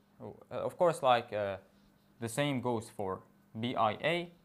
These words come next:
and the angle C I A, but you just need to change, like, A here, like, to C and here to B. So you just need to be careful about that. Unfortunately, here, like, we don't have,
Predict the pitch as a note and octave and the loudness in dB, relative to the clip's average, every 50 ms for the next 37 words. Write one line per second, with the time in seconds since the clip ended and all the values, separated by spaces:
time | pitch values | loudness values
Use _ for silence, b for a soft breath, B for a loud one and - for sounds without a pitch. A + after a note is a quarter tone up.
0 | _ - C#3+ C3+ C3 A#2 A#2 - A2 A2 G#2 G2+ F#2 G#2 - - - - G2 F#2+ | _ -6 -4 -4 -2 -2 -2 -4 -4 -4 -4 -8 -10 -12 -10 -8 -4 -4 -4 -4
1 | - - B2 C#3+ D3+ D3 B B B B C#3 C3+ C3 - A#2 G#2+ A#2 A#2 A2+ - | -4 -4 -4 -4 -4 -6 B B B B 0 0 2 0 -4 -4 -4 -6 -6 -6
2 | A2+ G#2+ G#2 - - - - G#2+ G#2 G2+ G2+ - - b b b b _ - F2+ | -10 -12 -12 -12 -14 -10 -8 -8 -6 -8 -10 -14 -18 b b b b _ -6 -6
3 | F#2+ G2 - - - B2 A#2 A2+ G#2+ G#2+ - _ _ _ _ - _ _ _ _ | -6 -6 -6 -4 -2 0 0 0 -2 -6 -10 _ _ _ _ -20 _ _ _ _
4 | _ - A#2+ A2 G2+ G2 F#2+ F#2 F#2 - - G2 - - B2+ B2+ B2 G2+ F#2+ G#2 | _ -4 -4 -2 -2 -2 -2 -2 -4 -4 -6 -10 -10 -6 -6 -4 -4 -4 -4 -6
5 | G2 F#2+ - - F#2 - - - - _ _ - - - G2+ G2+ G#2 G#2 - A2 | -8 -8 -8 -14 -16 -18 -18 -20 -20 _ _ -20 -14 -12 -10 -8 -6 -4 -4 -4
6 | G#2+ - A2+ G#2 - G2+ G2 F#2+ - - G2 - - G2 F#2+ F2+ F2 E2+ - - | -4 -6 -10 -12 -12 -12 -14 -12 -12 -12 -12 -10 -10 -8 -8 -8 -8 -8 -14 -18
7 | - - - b b b b b b - D3 D3+ - A3+ A#3+ B3 B3 A3 G3 F3+ | -18 -20 -20 b b b b b b -4 -2 0 2 4 4 4 2 0 -6 -6
8 | - E3+ E3+ E3+ F3 E3 E3+ F3+ F3+ F3 E3+ D#3 D3 D3 C#3+ C#3+ - A#2+ A2 G2+ | -4 -4 -2 -2 -2 -4 -2 0 0 2 2 2 2 2 2 0 -4 -6 -4 -2
9 | C3+ C#3 C#3+ C#3+ - B2 A#2+ A#2+ A2 F#2+ | -2 -2 -2 -4 -2 0 2 2 2 0